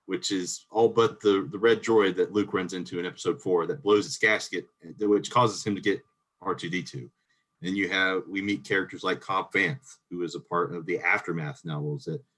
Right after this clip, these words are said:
goes more in depth in between episode six and episode seven to the politics of Tatooine. Um,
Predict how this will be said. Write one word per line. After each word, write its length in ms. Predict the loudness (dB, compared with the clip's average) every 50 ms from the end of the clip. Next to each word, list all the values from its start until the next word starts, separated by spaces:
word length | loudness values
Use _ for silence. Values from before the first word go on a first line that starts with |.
| _ _
goes 260 | 0 0 0 0 -2 -6
more 280 | -4 -2 -2 -2 -4
in 120 | -6 -8 -6
depth 380 | -6 -6 -6 -6 -8 -12 -12
in 240 | -10 -10 -8 -10 -12 -14 -16 _
between 460 | -14 -14 -10 -6 -4 -4 -4 -4 -4
episode 420 | -6 -8 -8 -6 -2 -2 -2 -2 -2
six 320 | -4 -4 -4 -4 -4 -8
and 80 | -10 -10
episode 560 | -10 -10 _ _ -20 -10 -4 -2 -2 -2 -2
seven 400 | -2 -2 -2 -2 -2 -4 -4 -4
to 80 | -4 -6
the 80 | -6
politics 580 | -6 -6 -6 -6 -6 -6 -6 -6 -8 -8 -8 -16
of 140 | -16 -18 -20 -20 _ _ _ _ _
Tatooine. 540 | -4 -4 -4 -2 -2 0 0 0 0 -2 -6 -8 _ _ _ _ _ _ _ _ _ _ _ -20
Um, 300 | -18 -16 -14 -12 -14 -14